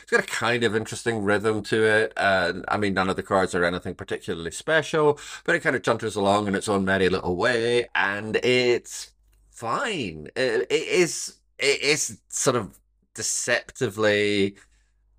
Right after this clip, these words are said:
not complex. It's not a <laughs> complex song in any, any, any sense of the word. Um, but there's a little bit more to it, I guess. Beyond that, it's, yeah, it's, it's a struggle to find, uh,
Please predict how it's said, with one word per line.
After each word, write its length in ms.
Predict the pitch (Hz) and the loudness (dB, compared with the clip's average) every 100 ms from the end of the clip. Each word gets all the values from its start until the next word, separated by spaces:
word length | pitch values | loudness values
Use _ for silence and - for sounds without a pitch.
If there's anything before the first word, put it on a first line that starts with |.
| _ | _
not 200 | 104 - | -4 -4
complex. 560 | - - - 53 - - | -4 -4 -2 -4 -2 -6
It's 160 | - | -2
not 160 | 165 - | -2 -2
a 40 | |
<laughs> 0 | |
complex 600 | 151 165 156 143 180 - | -2 -4 -4 -2 -2 -2
song 320 | - 127 147 113 | -6 -2 0 0
in 140 | 120 | -2
any, 260 | 135 135 107 - | 0 0 0 -4
any, 320 | 101 107 107 107 - - - | -2 0 -2 -4 -10 -14 -4
any 220 | 107 107 | 0 0
sense 320 | 98 104 98 | 2 2 2
of 60 | 107 | 0
the 80 | 101 | 2
word. 260 | 131 117 - _ _ | 2 2 -2 _ _
Um, 560 | 117 117 120 117 107 101 | -2 0 0 -4 -10 -6
but 220 | - 147 - 143 | 0 0 0 0
there's 300 | 160 143 139 - | 0 0 -6 -4
a 80 | |
little 380 | 135 135 147 147 | -2 0 2 2
bit 260 | 135 139 - | 2 0 0
more 280 | 127 117 117 | 0 0 0
to 400 | - - 131 151 | -4 0 2 4
it, 120 | 156 | 4
I 100 | 156 | 2
guess. 540 | 156 160 180 175 - - - - - _ _ | 2 0 0 -2 -8 -10 -12 -16 -16 _ _
Beyond 400 | 131 123 101 90 | 0 0 0 -2
that, 380 | 85 85 76 - _ | -2 -2 -2 -6 _
it's, 360 | 113 104 - - | 0 0 -4 -4
yeah, 320 | 95 104 95 | -2 2 2
it's, 220 | 90 104 - | 2 0 -2
it's 320 | 110 123 117 | 0 0 0
a 80 | 113 | -4
struggle 360 | - 110 101 | -2 0 -2
to 120 | 92 98 | -4 -2
find, 480 | 101 95 92 95 - | 0 0 -2 -4 0
uh, 420 | 92 90 90 | 2 4 2